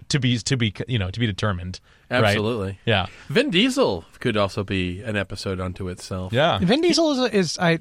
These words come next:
Speaker 3: I like almost nothing that he's in, but he seems like such a not, not an asshole. Seems
Speaker 1: He's
Speaker 3: like
Speaker 1: a
Speaker 3: a
Speaker 1: nerd.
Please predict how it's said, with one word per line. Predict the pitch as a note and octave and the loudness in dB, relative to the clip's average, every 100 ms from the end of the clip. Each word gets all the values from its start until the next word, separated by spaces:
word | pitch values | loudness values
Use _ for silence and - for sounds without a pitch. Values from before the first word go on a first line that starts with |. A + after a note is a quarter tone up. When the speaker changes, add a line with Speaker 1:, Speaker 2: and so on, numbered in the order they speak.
| D#3+ | 0
Speaker 3:
I | E3 | 2
like | F3+ F3 | 2 2
almost | F3 F3 - | 2 2 2
nothing | D3+ - F3 F3+ D3+ | 0 2 2 0 -2
that | C#3+ D3+ - | -2 -2 -2
he's | - D3+ | -2 0
in, | D3+ C#3 G2+ A#2+ - _ _ _ - | 2 2 2 0 -4 _ _ _ 0
but | F#3+ | 2
he | |
seems | F#3+ B3 C#4+ | 2 2 0
like | E4 - | -2 -2
such | - B3 | -2 0
a | B3 A3+ G#3+ - _ - | 2 2 2 -4 _ -6
not, | F#3 F#3 F#3 F#3 - - | -4 0 0 0 -4 -12
not | - D#3+ E3+ | -4 0 2
an | F3+ | 2
asshole. | F3+ G3 - G2 - - - | 0 0 -2 -4 -10 -16 0
Seems | E3 | 4
Speaker 1:
He's | G3 F#3+ | 8 8
Speaker 3:
like | |
Speaker 1:
a | D#3+ | 8
Speaker 3:
a | |
Speaker 1:
nerd. | A3 C3 G2+ | 8 6 0